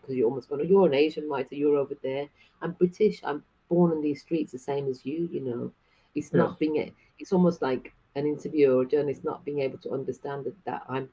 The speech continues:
Speaker 1: just as British as them, you know.
Speaker 2: Hmm.
Speaker 1: Um, and, uh, their p-, particular heritage that may not, may be English three, four centuries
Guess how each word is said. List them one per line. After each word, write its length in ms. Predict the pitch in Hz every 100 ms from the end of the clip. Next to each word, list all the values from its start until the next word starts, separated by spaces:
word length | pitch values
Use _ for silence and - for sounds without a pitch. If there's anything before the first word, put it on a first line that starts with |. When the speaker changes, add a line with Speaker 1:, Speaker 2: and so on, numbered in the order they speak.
| -
Speaker 1:
just 200 | 151 -
as 80 |
British 400 | _ 131 143 -
as 120 | 120 -
them, 300 | 123 135 160 -
you 80 | -
know. 260 | 127 123 123 _ _ _ -
Speaker 2:
Hmm. 100 | 135
Speaker 1:
Um, 460 | 127 127 123 190 214
and, 280 | 135 139 123 _ - 180 _
uh, 200 | 104 95 - - - 131
their 240 | 127 143 - _ _ -
p-, 140 | - -
particular 760 | _ - 156 - 135 135 139 131 _ _ _ _ _ -
heritage 840 | 127 156 160 156 - 127 123 - _ _ _ -
that 160 | 143
may 260 | 147 147 147
not, 300 | 143 147 - -
may 240 | 139 165 247
be 420 | 247 233 226 196
English 440 | 196 190 190 - _ -
three, 240 | 175 175
four 300 | 175 170 165
centuries 760 | 165 160 - - 165 156 -